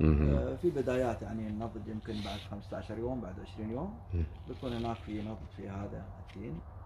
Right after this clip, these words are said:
Speaker 2: آه، اللي ملاحظينه، يعني بتشوف عندي تجربتين، تجربة اللي القريبة للأشتا-،
Speaker 1: أيوة.
Speaker 2: للأشجار.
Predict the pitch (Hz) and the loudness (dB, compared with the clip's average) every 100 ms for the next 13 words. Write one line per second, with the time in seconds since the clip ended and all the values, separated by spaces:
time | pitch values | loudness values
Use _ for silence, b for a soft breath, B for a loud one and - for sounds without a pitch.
0 | - - - - - - - 98 - - | -12 -14 -12 -12 -10 -10 -6 -6 -6 -8
1 | - - - 127 160 151 147 151 151 156 | -10 -10 -6 -2 0 2 0 0 0 0
2 | 143 131 107 113 113 - 127 110 120 120 | 2 0 0 -2 -6 -8 -10 -4 0 2
3 | 123 110 113 98 135 147 135 113 120 110 | 2 0 -2 -2 -2 -2 0 2 2 0
4 | 104 113 - 113 123 110 107 107 110 - | 0 0 0 2 4 4 0 -4 -6 -6
5 | 139 175 - 110 104 80 - 123 160 | -4 -4 -4 2 6 6 4 0 0